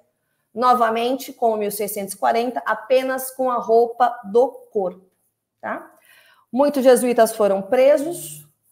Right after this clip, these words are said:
foram expulsos, os livros foram destruídos. Nossa biblioteca, que é uma das mais importantes, foi completamente destruída, tá?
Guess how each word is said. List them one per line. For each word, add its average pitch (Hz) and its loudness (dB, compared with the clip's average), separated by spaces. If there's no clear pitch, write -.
foram 190 4
expulsos, 294 -8
os 226 -4
livros 214 -4
foram 214 -2
destruídos. 214 -8
Nossa 175 -8
biblioteca, 214 0
que 208 0
é 196 8
uma 190 2
das 196 2
mais 190 -4
importantes, 247 -2
foi 240 0
completamente 247 -4
destruída, 247 -8
tá? 202 -8